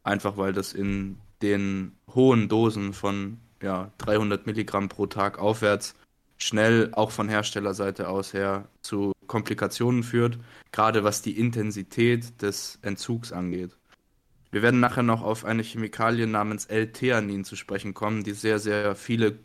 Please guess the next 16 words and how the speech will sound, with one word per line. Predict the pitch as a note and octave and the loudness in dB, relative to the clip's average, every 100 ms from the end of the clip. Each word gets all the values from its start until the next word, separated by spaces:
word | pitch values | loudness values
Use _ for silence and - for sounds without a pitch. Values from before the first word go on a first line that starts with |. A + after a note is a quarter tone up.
| _ _ | _ _
positive | - C3+ B2 A#2 A2+ G#2+ | 0 2 2 0 0 0
Effekte | G2+ B2 A#2+ A2+ | 2 0 0 -2
hat, | G#2+ - | -2 -2
die | G#2+ | -2
eigentlich | G#2+ G#2+ G#2 - | 0 0 -2 -4
nur | A#2 A#2+ A#2+ | 2 4 4
in | G2+ G#2 | 2 -2
Bezug | G2 - A2+ G2 | -6 -4 -4 -2
auf | G2 - - - - | -6 -6 -16 -20 -6
Koffein | - B2 A#2 A#2+ B2 | -2 0 0 2 4
auch | G#2 A2+ | 2 2
wirklich | A#2 A2+ G2+ | 0 0 -4
ihre | G2 G2 | -4 -4
volle | - G#2+ G#2 | 0 2 2
Wirkung | G2 G#2+ A2 G2 | 2 0 -2 -6
entfalten. | F#2 - A#2+ A#2 A#2+ | -2 0 0 0 -6